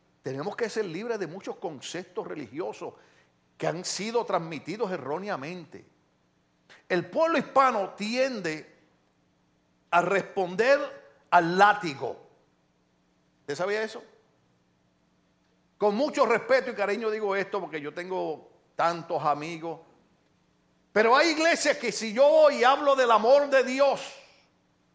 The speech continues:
la gente dice, "No sirvió el mensaje". Pero si yo voy y digo, "Y esas mujeres que vienen a la iglesia,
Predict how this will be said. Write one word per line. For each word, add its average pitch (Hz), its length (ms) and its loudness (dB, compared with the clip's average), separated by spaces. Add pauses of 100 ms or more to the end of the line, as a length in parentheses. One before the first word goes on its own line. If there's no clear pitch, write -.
(720)
la 170 100 0
gente 185 300 -2
dice, 190 260 0
"No 190 160 0
sirvió 160 420 -4
el 143 80 -6
mensaje". 120 640 -10 (1500)
Pero 196 200 2
si 226 120 -4
yo 277 140 6
voy 311 160 6
y 302 40 -2
digo, 262 680 -2 (240)
"Y - 100 -14
esas 233 200 2
mujeres 262 960 4 (1200)
que 95 40 -8
vienen 202 200 0
a 247 60 6
la 254 80 6
iglesia, 262 680 2